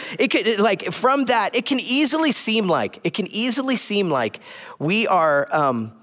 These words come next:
like, that the Apostle Paul was saying, "Okay, yeah, d-, like, marriage, big deal." No, no, no. Paul actually believed in marriage to a great level.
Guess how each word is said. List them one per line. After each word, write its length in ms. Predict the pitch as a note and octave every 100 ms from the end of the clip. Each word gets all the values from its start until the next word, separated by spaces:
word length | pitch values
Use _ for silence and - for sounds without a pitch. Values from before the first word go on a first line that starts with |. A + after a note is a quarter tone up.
| _ -
like, 200 | F3 E3+
that 100 | E3+
the 80 | F3
Apostle 380 | D#3 - A3+ A3
Paul 200 | F3 F3
was 100 | D#3
saying, 260 | E3+ D3+ C#3
"Okay, 300 | D#3+ F3 C#3
yeah, 220 | D#3 C3+ G2
d-, 200 | C3+ -
like, 260 | - C3+ A#2+ - _ _ _ -
marriage, 420 | C#3+ D3+ G2 -
big 160 | C#3+
deal." 300 | B2 A#2 D2 - _ _ _ -
No, 60 | D#3
no, 40 |
no. 200 | F3 D#3+
Paul 420 | - - - F3+ A3+
actually 340 | E3+ G3 G3 D#3
believed 460 | B2+ C#3+ F3 G3+
in 120 | F#3
marriage 380 | C#3 E3 D3+ -
to 160 | - B2
a 40 |
great 500 | A2 G2 B2 D3 F3+
level. 400 | F#2+ D#2+ - -